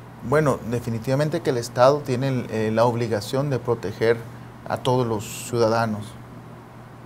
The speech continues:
Pero en el término de equidad, es de darle al que menos tiene, al más desposeído, este es el punto. Y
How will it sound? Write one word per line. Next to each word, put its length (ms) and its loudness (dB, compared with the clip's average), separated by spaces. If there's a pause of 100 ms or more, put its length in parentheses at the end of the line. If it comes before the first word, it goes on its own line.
(120)
Pero 520 6
en 240 0
el 100 -2
término 520 2
de 100 4
equidad, 480 0 (280)
es 120 -6
de 100 -2
darle 420 6
al 140 -4
que 140 -6
menos 320 0
tiene, 420 -2
al 160 -4
más 160 2
desposeído, 720 -2 (480)
este 220 -2
es 100 -4
el 120 -2
punto. 440 -4 (800)
Y 380 -4